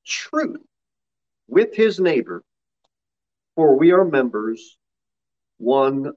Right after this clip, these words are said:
of another." This is vitally important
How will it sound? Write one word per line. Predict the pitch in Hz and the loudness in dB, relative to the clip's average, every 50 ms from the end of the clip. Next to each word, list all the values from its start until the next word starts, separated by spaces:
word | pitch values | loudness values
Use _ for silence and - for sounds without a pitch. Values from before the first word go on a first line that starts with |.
| - | -8
of | 110 110 101 95 101 98 98 - _ _ _ _ _ _ _ _ - | -4 -2 -2 -2 -2 -4 -8 -10 _ _ _ _ _ _ _ _ -8
another." | 110 117 135 143 143 139 110 92 - _ _ _ _ _ _ _ _ _ _ _ _ _ _ _ _ _ _ _ _ _ _ _ _ _ - | -6 -4 -2 -2 -2 -4 -6 -12 -16 _ _ _ _ _ _ _ _ _ _ _ _ _ _ _ _ _ _ _ _ _ _ _ _ _ 0
This | - 262 269 208 | 2 2 4 2
is | 160 123 - - - | 0 0 0 -2 2
vitally | 156 190 233 240 185 139 120 117 113 | 2 4 4 4 2 2 2 0 0
important | 101 98 _ - 156 160 156 - - 95 - | -2 -4 _ -6 -6 -4 -4 -6 -10 -16 -20